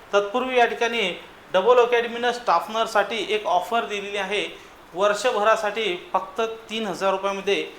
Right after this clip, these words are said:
जीएनएम बॅच आहे, ज्याच्यामध्ये तुम्हाला एएनएमचे सुद्धा लेक्चर होतील, कारण की डीएमईआर असेल, स्टाफ नर्स असेल, अ, वेगवेगळ्या महानगरपालिकेमध्ये जाहिरात येत आहे. तसंच या ठिकाणी अजून महत्त्वाची गोष्ट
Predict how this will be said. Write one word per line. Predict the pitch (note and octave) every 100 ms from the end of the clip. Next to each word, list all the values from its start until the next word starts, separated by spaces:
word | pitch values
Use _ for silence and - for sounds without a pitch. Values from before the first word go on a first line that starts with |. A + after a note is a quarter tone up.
| - - - D3
जीएनएम | - E3+ G3 A3 G#3
बॅच | F#3+ F#3+
आहे, | F#3 G3
ज्याच्यामध्ये | F#3 F#3+ F#3+ G3+
तुम्हाला | G3 G3 G#3 -
एएनएमचे | F3 F#3 F#3+ F#3
सुद्धा | - - G3
लेक्चर | E3 - F#3+
होतील, | D#3+ - D#3 D3 - - - -
कारण | E3+ F#3+
की | - G#3 G#3
डीएमईआर | F3+ F3+ F#3+ G3
असेल, | E3+ F3 G#3
स्टाफ | G3 F#3 E3+ F#3+
नर्स | G3 -
असेल, | F3+ - F#3+ G3 - - - E3+
अ, |
वेगवेगळ्या | F3 F#3 F#3+ G3+ G#3+
महानगरपालिकेमध्ये | E3+ F#3 F#3+ G3+ F#3+ F3 F3 F#3 F#3+
जाहिरात | F3+ E3+ F3+ F#3+
येत | F#3 F#3
आहे. | E3+ F#3 F3+
तसंच | E3 G3+ D3+ - - - - -
या | F#3+
ठिकाणी | G#3 G3 G3 G3+ F#3
अजून | D3+ F3 F3+ G#3+
महत्त्वाची | F#3 F3+ G3 F#3
गोष्ट | G3 F3 -